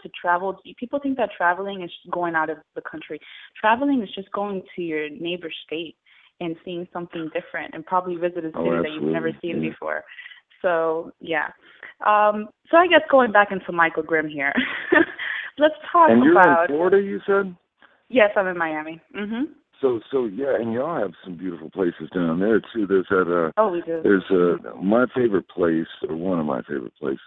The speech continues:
Speaker 2: is Saint Augustine.
Speaker 1: Oh
Speaker 2: I
Speaker 1: my God, that's
Speaker 2: absolutely
Speaker 1: beautiful.
Speaker 2: love Saint Augustine,
Speaker 1: Mm-hmm.
Speaker 2: Florida.
Speaker 1: Mm-hmm.
Speaker 2: Just the history. I didn't know.
Speaker 1: Yeah.
Speaker 2: It's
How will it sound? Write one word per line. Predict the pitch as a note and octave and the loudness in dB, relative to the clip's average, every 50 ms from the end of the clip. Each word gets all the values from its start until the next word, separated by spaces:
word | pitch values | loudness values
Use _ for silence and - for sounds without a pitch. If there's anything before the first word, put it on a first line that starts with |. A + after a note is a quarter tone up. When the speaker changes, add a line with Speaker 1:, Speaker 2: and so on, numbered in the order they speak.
| A1+ A1 - | -16 -12 -8
Speaker 2:
is | B1+ C#2+ - - - - | -8 -8 -8 -6 -4 -2
Saint | G2+ F2+ E2+ | 0 0 2
Augustine. | E2 D#2 C#2+ - - - - - - - - - - - _ _ _ _ _ _ _ _ _ _ _ _ _ - - - - - - - _ - | 2 0 0 -2 -6 -10 -14 -14 -14 -12 -12 -12 -14 -18 _ _ _ _ _ _ _ _ _ _ _ _ _ -18 -16 -16 -16 -18 -20 -20 _ -12
Speaker 1:
Oh | - | -6
Speaker 2:
I | - G#2 | 0 4
Speaker 1:
my | |
God, | A2 A2+ A2+ A2 | 4 6 6 6
that's | G#2 - | 4 2
Speaker 2:
absolutely | - - G2+ G2+ G2+ F#2+ D2 E2 | -2 -4 -4 -2 -2 -2 -2 -2
Speaker 1:
beautiful. | F2 E2+ E2+ E2+ F2 F2 E2 | -2 -2 0 0 0 0 0
Speaker 2:
love | D#2+ C#2+ B1+ - _ _ _ - - - | -2 -6 -10 -18 _ _ _ -18 -14 -10
Saint | F#2+ F2 F2 | -8 -6 -4
Augustine, | E2+ E2+ E2 - F#2+ F2+ F2 F2 E2 D#2 D#2 | -4 -4 -4 -4 -6 -8 -8 -8 -8 -8 -8
Speaker 1:
Mm-hmm. | - - | -8 -8
Speaker 2:
Florida. | D2 C#2+ C2 - C#2 - _ _ _ _ _ _ _ _ _ _ _ _ _ - F3+ | -6 -6 -6 -8 -10 -14 _ _ _ _ _ _ _ _ _ _ _ _ _ -10 -8
Speaker 1:
Mm-hmm. | G3 F#3+ F#3+ F#3+ F3 E3+ F#3 - - _ _ - | -6 -6 -6 -8 -8 -10 -14 -18 -20 _ _ 0
Speaker 2:
Just | D3 C#3+ - - | 0 0 0 0
the | - G2+ | 0 2
history. | E2+ F2+ B2 C3 C3 - - - D2+ D2+ _ _ _ _ _ _ _ _ _ _ _ - | 4 4 4 4 2 0 -10 -16 -16 -18 _ _ _ _ _ _ _ _ _ _ _ 2
I | B2+ C#3+ | 2 2
didn't | E3 D#3 D3 D3 D3 | 4 2 0 0 2
know. | D#3+ E3 D#3 C3+ G2+ | 4 4 4 4 2
Speaker 1:
Yeah. | G2+ | 0
Speaker 2:
It's | G#2 | -2